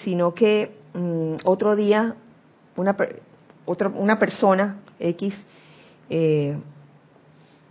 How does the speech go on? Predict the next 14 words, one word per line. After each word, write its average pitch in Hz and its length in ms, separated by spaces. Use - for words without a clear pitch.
llegó 185 640
a 262 120
plantearme 190 720
una 202 260
apariencia 196 380
de 196 60
problema 170 420
que 185 100
tenía 160 440
y 196 100
le 185 100
apliqué 180 340
esto 262 200
mismo. 185 420